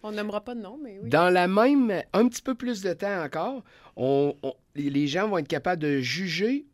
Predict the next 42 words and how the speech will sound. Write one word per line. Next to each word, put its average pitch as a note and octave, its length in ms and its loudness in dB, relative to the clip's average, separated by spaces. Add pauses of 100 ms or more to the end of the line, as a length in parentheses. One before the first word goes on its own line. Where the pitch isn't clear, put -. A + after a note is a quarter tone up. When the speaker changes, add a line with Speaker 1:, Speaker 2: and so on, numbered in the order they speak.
(800)
Speaker 2:
à D3 140 -6
quel B3 260 4
point C#4+ 240 0
tu - 140 -10
penses A#3 360 -2
être C#3+ 200 -2
dominant E3+ 500 0
par D#3+ 180 -2
rapport C#3+ 400 -2
aux A2+ 220 -6
autres. - 300 -12 (600)
Ça, - 220 -6
c'est F3 280 -4
très G3 300 -2
gars, A#2 220 -4
par - 220 -12
exemple. F2 300 -18 (640)
Mais B2+ 160 2
les F3+ 280 0
gars, C4 260 4
souvent, G3+ 480 -2
là, G#3+ 220 -2 (500)
ils A#2 60 -12
vont, C#3+ 340 2 (360)
de C3 100 -8
la D3 100 0
façon G3+ 360 -4
que - 60 -18
tu - 180 -14
vas C#3 100 0
bouger, C3 480 -2
de C3 60 -4
la B2 80 0
façon C#3+ 360 -4
que C3+ 60 -10
tu C3+ 100 -6
vas B2 140 0
te A#2+ 60 -8 (160)
tenir, C3+ 600 -4
de A#2 60 -12
la A#2 100 -6
fa-, A#2+ 200 -10